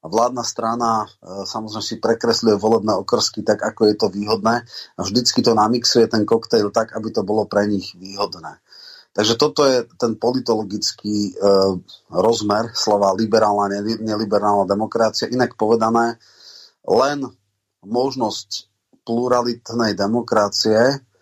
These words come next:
neznamená, že tá demokracia je demokracia áčkovej kvality, teda liberálna. E, v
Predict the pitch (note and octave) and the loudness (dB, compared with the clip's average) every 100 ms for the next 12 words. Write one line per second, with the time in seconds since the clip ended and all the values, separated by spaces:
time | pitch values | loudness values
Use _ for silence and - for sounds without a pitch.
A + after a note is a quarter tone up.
0 | _ _ _ _ - A2+ B2+ D3+ C#3 C3 | _ _ _ _ 2 4 6 4 2 2
1 | B2+ A2+ A2 G#2+ A2+ G2+ G#2 - G2 A2 | 0 0 -2 0 0 -2 -4 -2 0 0
2 | A2 - A2+ G#2 - G#2 G2+ F#2+ - _ | 0 0 0 0 2 2 4 2 -2 _
3 | _ _ A2+ B2 A#2+ B2 A#2 - A#2 G#2 | _ _ 0 0 2 2 0 2 0 0
4 | G2 _ A2+ B2 - - C3 C3 A#2+ A2+ | -4 _ -2 -2 -4 -4 0 0 0 -2
5 | A2+ A#2+ A2+ C3+ C3+ - A#2+ A#2 G#2+ G#2+ | 0 -2 -4 -4 -4 -4 0 2 2 0
6 | G#2 G#3 F#3+ E3 D#3+ - - - - - | 0 0 0 -6 -10 -12 -14 -14 -16 -18
7 | _ E2+ F2+ - _ _ _ _ _ _ | _ 2 2 0 _ _ _ _ _ _
8 | - | -8